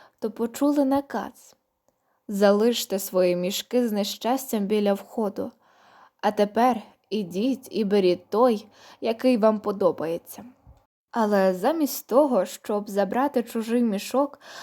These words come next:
кожен поспішив схопити свій власний. Селянин теж з усіх ніг кинувся до свого мішка,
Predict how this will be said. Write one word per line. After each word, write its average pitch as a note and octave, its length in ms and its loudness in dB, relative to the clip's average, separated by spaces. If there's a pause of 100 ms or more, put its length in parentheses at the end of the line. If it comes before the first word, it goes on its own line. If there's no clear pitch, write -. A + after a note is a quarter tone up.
(180)
кожен D4 380 4
поспішив C4+ 580 -2
схопити B3+ 720 -4
свій A#3+ 280 -2
власний. A#3+ 720 -6 (800)
Селянин C#4 600 0
теж B3+ 240 -2
з A#3 100 -10
усіх G#3+ 340 -6
ніг B3+ 280 -2
кинувся A#3+ 420 -2
до G#3+ 120 0
свого A#3+ 400 -2
мішка, - 440 -4